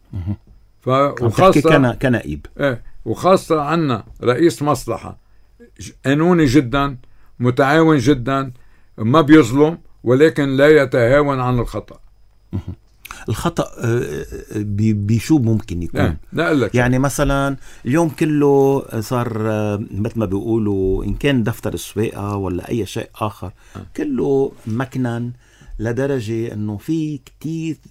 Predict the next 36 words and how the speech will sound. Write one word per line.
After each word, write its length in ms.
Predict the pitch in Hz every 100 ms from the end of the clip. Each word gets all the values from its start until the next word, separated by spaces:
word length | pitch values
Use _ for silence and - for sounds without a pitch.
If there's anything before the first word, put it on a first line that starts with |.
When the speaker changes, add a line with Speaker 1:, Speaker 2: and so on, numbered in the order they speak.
| - 71
Speaker 1:
ما، 160 | 113
ما 140 | 107 135
عاد 160 | 165
في، 320 | - 160 143 - - - - - - -
هلأ 220 | - -
ما 180 | 113 131
بعرف 380 | 147 120 - -
قصة 260 | - 120 104
الأوراق 360 | 95 101 127 -
اللي 120 | 101
انعطت 680 | 92 95 - 123 117 110 104
وشو 460 | 95 92 120 101
حوالها، 680 | - 104 139 147 147 143 139
هلأ 140 | 139 90
منبح-، 460 | 110 107 - -
منشوفها 440 | 117 110 123 - 143
Speaker 2:
هلأ 80 |
Speaker 1:
معك. 180 | 135 - - - - -
بس 160 | 160
خليني، 360 | - 185 214 202
Speaker 2:
كيف، 220 | 185 139
Speaker 1:
ما 120 | 131
زال 140 | 151 196
Speaker 2:
كيف 240 | 151 151
Speaker 1:
كل-، 100 | 143
Speaker 2:
بي-، 40 | 156
Speaker 1:
وين، 220 | 214 170
وين 180 | 180 196
الخطأ؟ 440 | - 123 - 139
Speaker 2:
لا، 200 | 160 170
لا، 100 | 135
وين 180 | 101 95
الخطأ؟ 420 | - 92 - 175
Speaker 1:
إيه. 180 | 143 - - - - - - - - -
Speaker 2:
بيجي 400 | 147 185 165 156
إنسان 460 | 127 147 135 165